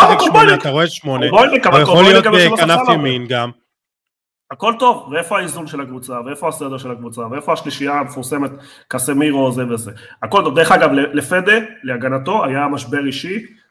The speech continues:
Speaker 2: דיברנו על זה שחקנים אחרים, היה את העניין עם אשתו וההיריון, שמאוד השפיע עליו, ויכול להיות שזה חלק מהסיבה שהוא לא בנקר ונעול בהרכב, כי הוא כן היה בדרך לשם, הוא כן התחיל את העונה שעברה בתור עילוי, בתור שחקן שזה הוא ועוד, ועוד,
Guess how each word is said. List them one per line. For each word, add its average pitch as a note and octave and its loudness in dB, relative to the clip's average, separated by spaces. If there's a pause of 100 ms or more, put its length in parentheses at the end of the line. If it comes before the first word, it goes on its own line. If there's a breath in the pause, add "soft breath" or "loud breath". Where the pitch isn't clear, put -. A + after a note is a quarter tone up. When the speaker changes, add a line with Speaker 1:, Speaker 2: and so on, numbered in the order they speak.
(120)
Speaker 2:
דיברנו C#3 -2
על C#3+ 2
זה C#3 -6
שחקנים C#3 -6
אחרים, D#3 -8
היה C3 0
את C3 -6
העניין C3+ -4
עם C3 -4
אשתו E3 -2
וההיריון, B2+ 0 (340 loud breath)
שמאוד C3 -6
השפיע D#3 -2
עליו, C#3+ 2 (300)
ויכול B2+ -4
להיות C#3 -6
שזה C3 -8
חלק D3 -6
מהסיבה C#3+ 0
שהוא A#2+ -4
לא C3+ -4 (120)
בנקר C#3+ 0 (580 soft breath)
ונעול C3 2
בהרכב, B2+ 0 (100)
כי A#2+ -10
הוא A#2+ -12
כן F#3 0
היה C#3+ 2
בדרך C3 -6
לשם, B2+ -4
הוא A2 -12
כן E3 -6
התחיל - -12
את - -14
העונה C#3 -4
שעברה B2+ -4 (500 loud breath)
בתור C#3 -6
עילוי, C#3 0 (440)
בתור B2+ -12
שחקן C#3 -6
שזה B2 -10
הוא D3 2
ועוד, C#3 0 (180)
ועוד, A#2+ -4